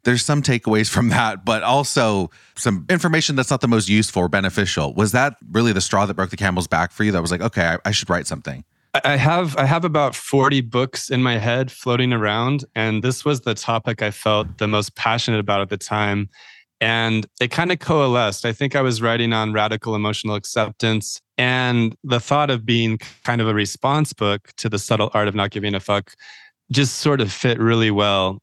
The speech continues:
Speaker 2: And I actually reread that book and I had this conversation with it as I was going through it. And I'm like, "Yeah, but yeah, I don't know about that." And that actually helped me to kinda develop a lot of the, the teaching points in my book.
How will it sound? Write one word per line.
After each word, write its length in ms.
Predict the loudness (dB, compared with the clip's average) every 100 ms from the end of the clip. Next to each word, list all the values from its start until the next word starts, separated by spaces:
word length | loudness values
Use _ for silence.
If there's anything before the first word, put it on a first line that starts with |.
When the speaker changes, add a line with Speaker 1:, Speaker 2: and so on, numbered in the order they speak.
| -6
Speaker 2:
And 400 | -2 -2 -2 -4 -8 _ -4
I 140 | 0 0
actually 440 | 0 0 0 2
reread 520 | 2 0 2 0 0
that 220 | 0 -2 -2
book 280 | -2 -2
and 100 | -4
I 80 | -2
had 200 | -2 -2
this 140 | -4 -4
conversation 840 | -2 0 -2 0 0 0 0 0
with 200 | -2 -2
it 160 | -2 -4 -2
as 220 | -2 0
I 120 | 2 2
was 160 | 0
going 320 | 0 0 0
through 300 | -2 0 0
it. 60 | 0 -2
And 40 |
I'm 120 | -2
like, 220 | -4 -6 _ _
"Yeah, 440 | -2 0 2 0 -2
but 640 | -2 0 2 0 -2 -6 -14 -10
yeah, 480 | -2 0 2 0 0 -2
I 80 |
don't 160 | -2 0
know 100 | 0
about 280 | 0 -2 0
that." 440 | 0 2 0 -2 -10 -20 _ -2
And 180 | 0
that 140 | 0 0
actually 640 | -2 -4 -2 0 0 -2
helped 280 | -4 -4 -2
me 100 | -4
to 120 | -4
kinda 280 | -6 -2 0
develop 560 | 0 0 2 2 0 0
a 40 |
lot 220 | 2 2
of 180 | 0 -4
the, 320 | -2 -2 -2 -2
the 100 | -4
teaching 480 | -2 -2 0 0 -2
points 380 | 0 0 0 -2
in 180 | -2
my 160 | -2 -2
book. 340 | -2 -8 -10